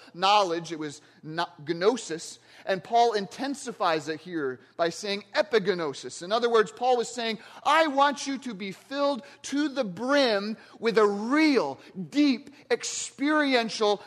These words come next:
knowledge of God's will, better than any of those things the charlatans are promising you."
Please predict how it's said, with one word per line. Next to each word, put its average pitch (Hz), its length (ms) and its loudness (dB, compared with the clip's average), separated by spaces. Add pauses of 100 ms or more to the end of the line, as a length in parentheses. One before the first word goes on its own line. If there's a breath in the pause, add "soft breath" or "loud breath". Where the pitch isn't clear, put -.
knowledge 226 580 4
of 180 160 -6
God's 190 340 4
will, 180 240 2
better 262 440 4
than 202 320 -4
any 254 360 -2 (180 loud breath)
of 202 160 4
those 214 260 2
things 220 320 -8
the 185 100 -8
charlatans 196 720 -2
are 185 60 -4
promising 202 560 -4
you." 101 160 -20